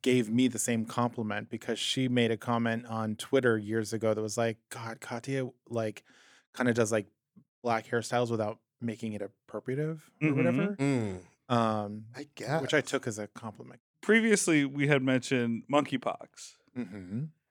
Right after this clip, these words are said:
Speaker 2: And you said that you skipped out on a few cum dumps recently
Speaker 1: Mm-hmm.
Speaker 2: because of your fear of monkeypox.
Speaker 1: Yeah.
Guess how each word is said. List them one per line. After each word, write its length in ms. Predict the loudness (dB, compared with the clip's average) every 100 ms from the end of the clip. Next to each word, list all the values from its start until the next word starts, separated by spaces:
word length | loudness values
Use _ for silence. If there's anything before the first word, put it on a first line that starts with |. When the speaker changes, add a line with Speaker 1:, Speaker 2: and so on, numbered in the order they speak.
| _
Speaker 2:
And 680 | 10 10 10 8 4 2 -2 -6
you 840 | -6 2 6 6 6 4 2 0 -6 -6
said 400 | 4 8 8 8
that 160 | 4
you 200 | 4 0 0
skipped 360 | 4 4 8
out 160 | 6 8
on 140 | 6
a 60 | 2
few 200 | 0 -2
cum 340 | 4 4 4
dumps 460 | 2 0 0 -6 -2
recently 680 | -2 0 -4 -8 -8 -6 -6
Speaker 1:
Mm-hmm. 400 | -8 -12 -14 -2
Speaker 2:
because 360 | 0 6 6 4
of 120 | 2
your 140 | 0
fear 240 | 2 4 4
of 80 | 4
monkeypox. 560 | -2 -2 -6 -6 -10 -12 -16
Speaker 1:
Yeah. 320 | -12 -10 -10